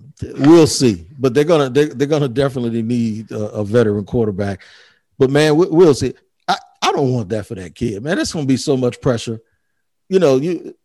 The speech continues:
having a high, having a, it's, it's, it's good to have an accomplished backup, but you don't want somebody that at the first sign of, of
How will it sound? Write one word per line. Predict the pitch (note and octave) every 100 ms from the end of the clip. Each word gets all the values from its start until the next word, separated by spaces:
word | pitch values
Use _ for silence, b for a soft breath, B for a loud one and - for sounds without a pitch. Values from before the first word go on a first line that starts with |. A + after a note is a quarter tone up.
| _ _ _ _ _
having | C3+ G3 G#3+
a | D3+
high, | B2+ C#3+ D#3 C3+ -
having | D#3 F#3 E3+
a, | C3+ G2+ -
it's, | - B2+ -
it's, | E3 E3+
it's | D#3+ D#3+
good | G#3 A#3+
to | F3+
have | F3+ D3+
an |
accomplished | C3 D#3+ D#3 C#3+ B2+ G#2
backup, | C#3+ C#3 D3+ D3 b b b b _
but | - -
you |
don't | C#4 G#3
want | G3 D3+
somebody | D#3 D3 C#3 C3
that | A#2 A#2
at | A2+
the | G#2
first | D#3 D3 A#2
sign | C#3 C3+ A#2
of, | G#2 E2 _ _ C#3
of | A2+ F#2+ E2+